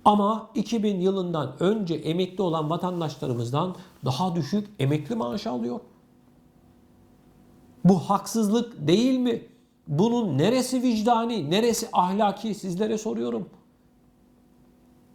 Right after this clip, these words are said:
Emekliyi biz bankaların kucağına atmışız,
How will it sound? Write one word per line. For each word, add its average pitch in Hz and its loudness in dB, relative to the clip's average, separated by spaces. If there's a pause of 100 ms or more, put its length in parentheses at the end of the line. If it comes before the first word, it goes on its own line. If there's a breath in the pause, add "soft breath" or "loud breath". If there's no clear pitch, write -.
(600)
Emekliyi 202 2
biz 233 0 (540)
bankaların 190 2
kucağına 180 0
atmışız, 220 -2